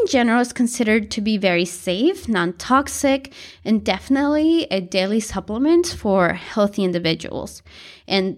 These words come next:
usually there's no, you know, adverse effect depending on the ingredients that it has, uh, unless you have an allergic reaction to something. But as we age, definitely improving the collagen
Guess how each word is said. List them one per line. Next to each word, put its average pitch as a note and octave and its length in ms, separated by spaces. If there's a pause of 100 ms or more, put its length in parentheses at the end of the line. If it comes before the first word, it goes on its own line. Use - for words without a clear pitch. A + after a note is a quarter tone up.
(140)
usually A4 480
there's C#4 240
no, G#3 400
you G3+ 120
know, F3 260
adverse C4 480
effect A#3 420
depending G#3 560
on F#3 160
the F3+ 100
ingredients C4 600
that A#3 140
it A#3 100
has, G#3+ 520 (380)
uh, F#3 280
unless F3+ 520
you F3+ 220
have F#3 320
an F3+ 180
allergic - 460
reaction - 480
to - 140
something. F3+ 540
But F3+ 200 (880)
as G3 280
we C#4 240
age, F3+ 520 (440)
definitely D#4 840
improving G3+ 500
the F#3+ 100
collagen B3+ 800